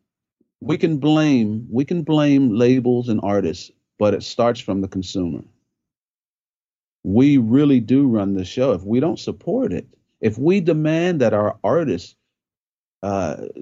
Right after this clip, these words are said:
do more quality music, they will do it. If we support the artists who aren't as famous,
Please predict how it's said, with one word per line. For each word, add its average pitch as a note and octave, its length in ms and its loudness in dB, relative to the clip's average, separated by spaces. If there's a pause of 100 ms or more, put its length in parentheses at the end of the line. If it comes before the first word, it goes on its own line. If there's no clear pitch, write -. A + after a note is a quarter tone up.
(100)
do B2+ 180 4
more A#2+ 260 2
quality A2 680 0
music, A#2+ 500 -4 (360)
they A2 160 2
will G#2+ 160 0
do G2+ 320 -2
it. G#1+ 140 -14 (760)
If G#2 180 -4
we D#3 180 4
support F#3 600 0
the D3+ 200 0
artists A#2+ 360 0
who B2 220 -2
aren't B3+ 320 -2
as G#2+ 180 -4
famous, - 800 -10